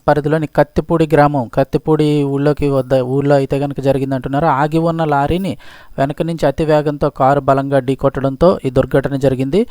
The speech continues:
అక్కడికక్కడే ఇద్దరు మహిళలు అయితే కనుక కన్నుమూశారు. మిగిలిన వారిలో, మిగిలిన వారిలో ముగ్గురు పరిస్థితి విషమంగా ఉన్నట్లయితే చెప్తూ ఉన్నారు.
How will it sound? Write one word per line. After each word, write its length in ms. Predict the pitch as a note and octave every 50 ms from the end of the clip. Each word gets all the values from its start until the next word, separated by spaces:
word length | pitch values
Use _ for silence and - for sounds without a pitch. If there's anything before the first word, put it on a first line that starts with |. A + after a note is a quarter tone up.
| - - - - - -
అక్కడికక్కడే 680 | B2+ - - C3 C#3 - - C3+ - - D3 D3 D3+ D3+
ఇద్దరు 280 | C#3 B2+ C#3+ C#3 C#3 C3 C3
మహిళలు 280 | C3 C3 C3+ C#3 C3+
అయితే 220 | C3+ C3 - C3+ B2+
కనుక 260 | C3 C3+ C3 B2+ - C3 A2+ - - _ _ _ -
కన్నుమూశారు. 520 | - B2 C3 C3+ C3+ C3+ - - C3+ D3 F3+
మిగిలిన 460 | E3+ C#3+ C3+ C3 C#3+ C#3+ C#3+ C#3 B2 - -
వారిలో, 280 | B2 C3 C3 C#3 C#3
మిగిలిన 360 | C3+ C3+ C3 B2 C#3 C#3 C#3
వారిలో 260 | C#3 C#3 C#3 D3 D3+ D#3+
ముగ్గురు 280 | D#3 C3+ B2 D3+ C#3
పరిస్థితి 460 | - - - C3+ - - C#3 - D3+ C3 - - - - - - - - -
విషమంగా 420 | B2 - - D3 C#3 C#3 C#3+ C#3
ఉన్నట్లయితే 480 | C3+ C3+ C3+ C3 - C3 B2+ B2+ C#3 B2 -
చెప్తూ 220 | C3 - - C3 C3
ఉన్నారు. 320 | B2+ B2+ B2 A#2+ A2 -